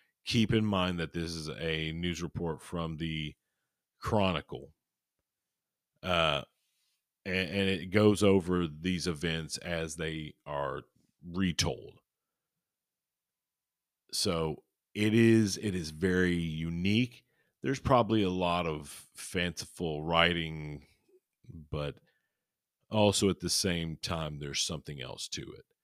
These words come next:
And it's a very good story to, to kind of introduce yourself to, you know, the possibilities of things surviving. Like, i-, i-, it's just great. Le-, so let's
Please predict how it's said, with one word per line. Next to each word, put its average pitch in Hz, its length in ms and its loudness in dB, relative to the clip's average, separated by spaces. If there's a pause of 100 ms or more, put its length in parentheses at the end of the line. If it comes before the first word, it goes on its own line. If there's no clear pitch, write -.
(420)
And 95 160 -2
it's 92 160 -6
a 101 60 0
very 82 540 0 (160)
good 87 320 0 (280)
story 76 840 -2
to, 69 320 -8 (160)
to 71 320 -6
kind 80 240 -6
of 67 120 -8 (220)
introduce 87 580 -6
yourself 78 500 -8
to, 71 340 -12 (880)
you 80 100 -12
know, 69 340 -10 (300)
the 87 120 -8
possibilities 82 680 -4
of 73 140 -10
things 87 340 -8
surviving. 78 440 -4
Like, 69 280 -8
i-, - 40 -12
i-, 92 500 -2
it's 104 180 -2
just - 360 -2
great. 78 280 -2
Le-, 80 140 -6
so 101 160 -2
let's 101 260 -2